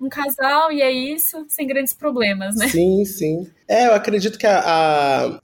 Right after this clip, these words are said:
Speaker 2: a ficção, ela tem um papel duplo, né? Ela, ela retrata a realidade e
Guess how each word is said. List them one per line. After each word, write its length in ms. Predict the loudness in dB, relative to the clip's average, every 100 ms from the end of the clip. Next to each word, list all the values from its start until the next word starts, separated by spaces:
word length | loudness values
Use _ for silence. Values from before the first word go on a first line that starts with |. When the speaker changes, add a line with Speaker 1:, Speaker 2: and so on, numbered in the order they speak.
| -10
Speaker 2:
a 60 |
ficção, 600 | -6 -4 -4 0 4 4 6
ela 140 | 4
tem 280 | 2 2 2
um 100 | 2
papel 300 | 0 2 2
duplo, 500 | 2 0 0 2 2
né? 400 | 2 0 -2 -2
Ela, 600 | 0 0 2 0 0 0 -2 -6 -10 _ _ _
ela 200 | 4 4
retrata 680 | 4 2 2 2 4 2 2
a 40 |
realidade 1000 | 2 4 4 2 2 2 2 2 0 0
e 1000 | 0 2 0 0 0 0 0 0 -2 -6